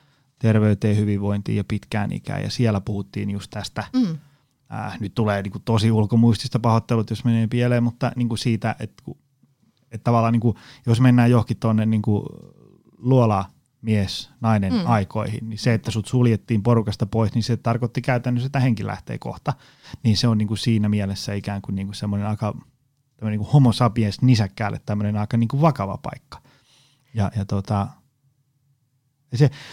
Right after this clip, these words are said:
Speaker 1: mä en oikein, mulla ei ole itellä siitä kokemuksia oikeastaan muuta kuin sit silleen tosiaan,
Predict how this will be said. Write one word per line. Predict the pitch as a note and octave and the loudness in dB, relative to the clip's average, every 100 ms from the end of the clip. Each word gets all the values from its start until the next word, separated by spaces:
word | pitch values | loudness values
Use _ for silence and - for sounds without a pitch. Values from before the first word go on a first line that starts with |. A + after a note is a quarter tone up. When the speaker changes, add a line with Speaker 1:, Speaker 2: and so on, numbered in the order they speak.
| - - - - _ _ _ | -20 -20 -20 -20 _ _ _
Speaker 1:
mä | C3 C#3+ | -6 -2
en | E3+ | -2
oikein, | E3 E3+ E3+ | -2 -2 -2
mulla | E3 E3 | 0 0
ei | E3 | 0
ole | |
itellä | G3+ G#3 C3+ A2 | -2 0 2 2
siitä | G#2 C#3 B2 A#2 - | 0 0 0 -2 0
kokemuksia | D3 - G2+ G2+ G2+ - A#2 A2+ | 0 2 0 -2 -6 -6 -2 0
oikeastaan | A#2 A#2 - A#2+ A2+ A2+ A#2 - - - _ _ _ _ _ _ C3 | 0 -4 -2 0 2 2 -2 -10 -16 -20 _ _ _ _ _ _ 2
muuta | D3 C#3+ | 4 4
kuin | C#3+ | 4
sit | C#3+ D3 | 2 4
silleen | D#3+ C3+ B2 | 4 4 4
tosiaan, | C3+ C#3 C3+ | 2 2 0